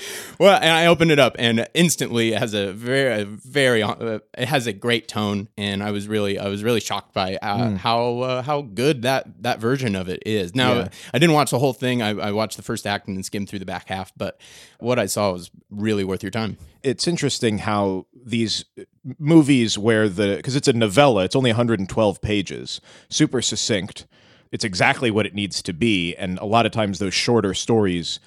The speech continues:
Speaker 2: work really well as an hour-long
Speaker 1: Mm-hmm.
Speaker 2: movie. But yeah, this, this came out, the, the novella came out first in England in August of nineteen forty-five.
Speaker 1: Now, just for comparison, when did nineteen eighty-four come out?
Speaker 2: Nineteen eighty-four came out in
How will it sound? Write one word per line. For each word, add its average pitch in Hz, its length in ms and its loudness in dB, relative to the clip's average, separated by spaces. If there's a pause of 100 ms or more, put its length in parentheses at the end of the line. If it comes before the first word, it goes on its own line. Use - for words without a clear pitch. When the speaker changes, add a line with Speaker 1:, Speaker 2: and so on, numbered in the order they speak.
(320)
Speaker 2:
work 113 260 2
really 101 260 0
well 90 360 0
as 92 180 -4
an 92 80 -4
hour-long 90 580 0
Speaker 1:
Mm-hmm. 90 300 -6
Speaker 2:
movie. 87 520 -2 (320)
But 117 120 0
yeah, 117 180 4
this, 104 240 -2
this 120 220 -4
came 143 320 2
out, 113 280 2
the, 101 200 -6
the 113 80 -4
novella 117 380 6
came 120 260 2
out 101 200 0
first 147 260 4
in 135 100 0
England 92 580 -2
in 104 180 -6
August 117 400 2
of 98 100 -6
nineteen 107 380 -2
forty-five. 85 880 -6 (280)
Speaker 1:
Now, 123 160 -4
just 131 300 -8
for 123 80 -12
comparison, 110 580 -6
when 117 200 -4
did 120 140 -4
nineteen 120 380 -6
eighty-four 120 480 -8
come 185 200 -6
out? 233 220 -8 (120)
Speaker 2:
Nineteen 143 320 2
eighty-four 123 680 4
came 104 320 -2
out 101 280 -2
in 101 380 0